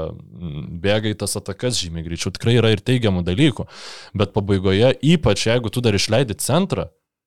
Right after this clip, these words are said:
tai tada Kawhi žaidžia prieš du krepšininkus visada. Nu, nes Westbrooką nieks negina. Ir, ir tada jam duodamas kamuolys, kad galėtų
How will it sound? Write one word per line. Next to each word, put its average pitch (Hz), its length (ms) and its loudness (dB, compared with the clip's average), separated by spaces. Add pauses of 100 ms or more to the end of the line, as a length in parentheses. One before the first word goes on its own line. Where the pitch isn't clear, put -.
(180)
tai 107 180 0 (640)
tada 95 240 -2
Kawhi 98 320 -4
žaidžia 90 320 -8
prieš 92 160 -10
du 92 80 -8
krepšininkus 90 640 -8
visada. 110 400 -6 (600)
Nu, 98 100 -6
nes 98 240 -2
Westbrooką 87 480 -4
nieks 95 220 -10
negina. 98 320 -8 (100)
Ir, 87 160 -10 (880)
ir 95 80 -10
tada 90 220 0
jam 87 100 4
duodamas 90 480 0
kamuolys, 85 480 -4
kad 98 160 -12
galėtų 92 320 -4